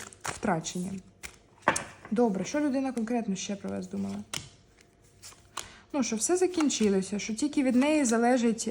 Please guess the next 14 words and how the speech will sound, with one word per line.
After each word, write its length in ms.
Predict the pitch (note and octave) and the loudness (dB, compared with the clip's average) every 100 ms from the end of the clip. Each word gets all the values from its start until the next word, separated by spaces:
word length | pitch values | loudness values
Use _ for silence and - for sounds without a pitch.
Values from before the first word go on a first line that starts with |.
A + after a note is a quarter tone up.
| G#3 | 0
ви 360 | G3+ A#3 A#3 G#3 - - G3+ | 2 4 2 0 -10 -6 2
будете 520 | G3 B3 B3 A3 G#3 | 6 8 6 4 4
з 80 | G3+ | 8
ним 480 | A3 C4 C#4+ C#4 - | 8 6 2 0 -2
або 240 | F3+ F#3+ | -2 0
з 60 | G3 | 2
нею, 420 | A#3+ C#4 A#3+ A3 - - - - | 2 2 0 0 -6 -20 -20 -8
або 480 | G3+ F#3+ C4+ C4+ A#3+ | -2 4 6 8 6
поїдете 520 | G#3+ G#3+ A3 A3+ A3 | 4 4 4 2 2
геть. 440 | F#3 E3+ E3 - - - - | 2 0 -4 -8 -14 -20 -6
Та, 180 | G#3 A3 | -2 -2
що 200 | A3 G#3 | -2 0
людина 420 | G#3 G#3 C4+ B3 | 2 4 4 4
хоче 920 | A3+ A#3+ A#3 A#3+ G#3+ G#3 G3+ G3+ G3 | 4 0 2 2 4 4 4 2 0